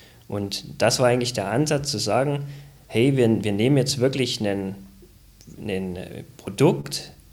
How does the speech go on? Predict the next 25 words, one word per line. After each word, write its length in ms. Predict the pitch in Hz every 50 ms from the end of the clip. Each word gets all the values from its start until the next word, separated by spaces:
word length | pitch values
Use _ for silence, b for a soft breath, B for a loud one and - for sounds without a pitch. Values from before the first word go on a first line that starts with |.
| - -
nämlich 580 | - 101 98 101 110 104 107 104 110 - - -
das 380 | - 98 98 - - - - - _ _
ganz 380 | - 107 113 127 139 139 - -
klassische 540 | - - 101 104 113 117 107 104 - 95
Buch, 560 | 87 - - 107 107 117 151 180 185 - - - - - _
und 220 | - 131 143 143 139
bringen 340 | 131 117 117 117 110 104
dort 220 | 113 120 156 160 -
diese 200 | 165 156 151 147
neue 260 | 139 139 135 135 127
Funktionalität 920 | - - 139 131 123 - 123 120 110 110 110 110 110 - 127 117 117 113
zum 220 | 113 - 95 92 90
Wirken. 400 | 92 90 87 90 87 - 80 - - B B B B B B B B B B B
Und 360 | B 107 101 95 95 - - - - - -
damit 360 | 98 101 120 139 147 139 143
erzielen 480 | 165 - 110 - - 135 135 139 135 127
wir 80 | 123
jetzt 180 | 117 113 117 -
einen 160 | - 98 98
gänzlich 460 | 98 107 120 143 143 143 139 120 -
neuen 240 | 117 107 110 113 110
Effekt. 520 | 117 117 - - - - - - - - -
Also 180 | 113 113 107
T-Book 440 | 92 - 156 170 175 185 185 180 -
bedeutet, 680 | - 107 - 107 113 135 160 151 170 170 175 175 -